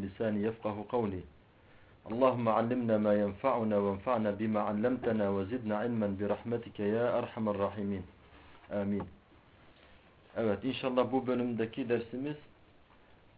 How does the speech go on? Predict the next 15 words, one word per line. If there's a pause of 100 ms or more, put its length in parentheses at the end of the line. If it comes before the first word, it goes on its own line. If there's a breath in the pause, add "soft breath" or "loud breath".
(100)
Ee, (220)
tezkiyetün
nefs, (200)
yani
nefisleri
tezkiye
etme, (380)
arındırma,
temizleme. (1400 loud breath)
Ve
dediğimiz
gibi (540)
nefislerimizi
arındırırken
de